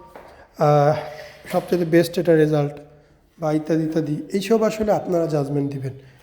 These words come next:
যে আসলে রেজাল্ট কতটা ভালো বা কতটা মন্দ, ভালো হয়েছে না মন্দ হয়েছে, এটা বলার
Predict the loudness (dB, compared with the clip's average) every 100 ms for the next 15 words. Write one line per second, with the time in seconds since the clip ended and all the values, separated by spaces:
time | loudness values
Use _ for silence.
0 | _ _ -4 -2 0 2 2 2 0 -2
1 | -6 -8 -2 -2 0 0 2 0 -4 -4
2 | -2 -2 0 0 -2 -4 -8 -20 _ _
3 | _ _ _ _ _ _ -2 2 4 2
4 | 0 0 0 2 0 0 -2 -4 -6 -4
5 | -4 -2 -2 -2